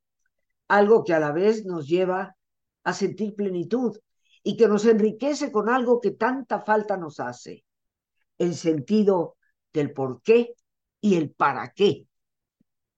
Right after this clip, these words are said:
estamos vivos. Pero, ¿qué te parece si hacemos nuestra pausa habitual,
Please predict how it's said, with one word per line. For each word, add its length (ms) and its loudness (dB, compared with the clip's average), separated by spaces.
estamos 500 -4
vivos. 520 -18
Pero, 260 0
¿qué 100 -6
te 140 -2
parece 500 -2
si 120 -8
hacemos 520 -6
nuestra 400 -10
pausa 500 0
habitual, 680 -2